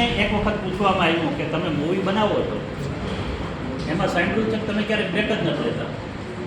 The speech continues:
તમે ક્યારેય રજા જ નથી લેતા, તો એવું કેમ એમ?" એટલે એણે એવું કીધું કે એવું કામ કરાય જ નહીં કે જેમાં તમારે કામને થાક લાગે ને પછી તમારી થાક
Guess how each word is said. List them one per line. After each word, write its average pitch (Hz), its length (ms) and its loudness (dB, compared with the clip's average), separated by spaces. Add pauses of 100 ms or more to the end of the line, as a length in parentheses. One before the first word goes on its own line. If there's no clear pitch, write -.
(240)
તમે 165 240 0
ક્યારેય 190 320 0
રજા 165 240 4
જ 185 100 2
નથી 165 200 -2
લેતા, - 240 -4 (960)
તો 170 100 6
એવું 214 280 6
કેમ 214 160 6
એમ?" 131 200 0 (480)
એટલે 214 160 0
એણે 220 160 4
એવું 233 240 2
કીધું 214 340 0
કે 220 60 2
એવું 196 460 2
કામ 208 220 6 (1000)
કરાય 240 380 8
જ 247 60 4
નહીં 214 220 2
કે 214 100 2
જેમાં 220 340 4
તમારે 208 240 2
કામને 202 340 4
થાક 196 400 4
લાગે 196 240 4
ને 196 100 0
પછી 190 200 0
તમારી 190 340 2
થાક 196 280 4